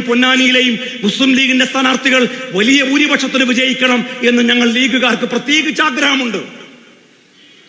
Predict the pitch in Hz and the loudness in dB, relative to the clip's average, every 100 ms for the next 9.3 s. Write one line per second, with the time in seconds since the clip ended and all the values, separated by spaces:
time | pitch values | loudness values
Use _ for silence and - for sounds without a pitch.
0 | - - - - - - - - - 156 | -20 -20 -20 -20 -20 -20 -20 -20 -10 -4
1 | 196 220 269 269 269 262 254 254 262 277 | 0 2 2 2 2 2 2 2 2 2
2 | 262 262 269 254 262 254 254 247 247 247 | 0 0 -2 0 0 2 2 2 2 0
3 | - 240 247 240 240 254 233 233 226 226 | -2 0 2 2 0 2 0 0 2 0
4 | 214 208 180 - - - - - - - | 0 -2 -2 -8 -14 -16 -20 -20 -20 -20
5 | - 170 233 226 254 277 269 262 269 262 | -6 -2 0 2 2 2 2 0 0 2
6 | 262 277 285 269 262 269 247 247 247 233 | 2 0 0 0 2 2 2 2 2 0
7 | 180 - - - - - 196 240 240 262 | -2 -6 -14 -18 -20 -6 -2 0 2 0
8 | 254 254 254 277 294 285 285 269 269 269 | 2 2 2 2 0 0 0 2 0 0
9 | - 254 254 | 0 0 0